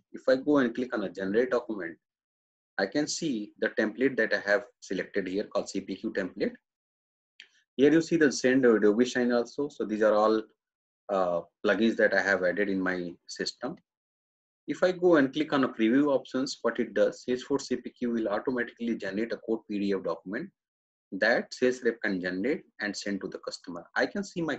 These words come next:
customer logo. I can see my company header, I can see some of the C P Q, my quote related information, my quote number, which is going to be expired, one, on which date it is going to be expired,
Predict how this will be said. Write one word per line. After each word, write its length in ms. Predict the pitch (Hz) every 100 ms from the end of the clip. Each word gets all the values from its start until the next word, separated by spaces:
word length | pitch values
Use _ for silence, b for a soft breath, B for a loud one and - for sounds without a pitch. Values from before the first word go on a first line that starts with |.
| -
customer 360 | 107 - 104
logo. 420 | 95 85 80 131 - _ _ _ -
I 100 | 117
can 200 | 147 147
see 180 | - 120
my 260 | 95 110 - _ _ 101
company 440 | 95 98 87 - -
header, 280 | 87 165 - _ _ _ -
I 100 | 156
can 200 | 170 175
see 220 | - 160
some 260 | 151 131 123
of 160 | 113
the 120 | 107 98
C 180 | -
P 140 | 101 -
Q, 380 | - 117 110 - _ _ _ -
my 160 | 104
quote 340 | 113 - 131 123
related 400 | 104 104 98 95
information, 600 | 90 - 92 95 - 120
my 120 | 92
quote 300 | - 110 107 113
number, 400 | 104 95 101 - - -
which 300 | 101 104 120
is 120 | 107
going 240 | - 107 104
to 60 |
be 100 | 95
expired, 580 | - - - 95 95 95
one, 320 | 95 104 104 -
on 200 | 104 101
which 220 | 117 98
date 180 | 98 127
it 160 | 107 95
is 140 | 92
going 240 | 95 95 92
to 60 |
be 100 | 85
expired, 500 | 82 - - 92 90